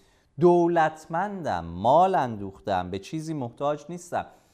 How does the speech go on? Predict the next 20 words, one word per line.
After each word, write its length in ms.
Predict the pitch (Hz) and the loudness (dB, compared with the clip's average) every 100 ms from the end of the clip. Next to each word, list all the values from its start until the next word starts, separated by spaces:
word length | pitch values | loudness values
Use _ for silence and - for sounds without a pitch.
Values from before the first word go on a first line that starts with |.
| _ _ _ | _ _ _
چون 200 | - 190 | 0 2
این 160 | 214 208 | 2 2
عبارتی 580 | 170 147 143 165 165 | 2 2 2 2 -2
بود 180 | 180 170 | -8 -8
که 100 | 156 | -8
وقتی 340 | 147 151 - 160 | -4 -4 -4 -8
زلزله 600 | 127 127 120 123 127 170 | -4 -4 -4 -6 -2 -2
اومد 500 | 160 107 92 73 _ _ _ - | -2 -6 -8 -10 _ _ _ -6
و 100 | 117 | -4
دولت 440 | 113 120 123 139 - | -2 -4 2 2 0
خواست 480 | - 170 202 - | -2 -2 -2 -6
که 100 | - | -12
به 180 | 104 104 | -8 -8
شهر 400 | 98 - 92 92 | -8 -4 -2 -4
کمک 320 | - 101 98 - | -10 -10 -10 -10
بکنه، 320 | 101 104 135 | -16 -14 -14
ساکنین 500 | 135 113 113 127 143 | -8 -8 -8 -12 -12
شهر 280 | - 131 131 | -8 -8 -8
گفتن: 340 | 135 151 147 - _ _ _ _ _ _ - | -10 -6 -6 -10 _ _ _ _ _ _ -2
«ما 420 | 147 196 220 220 | 2 2 2 -6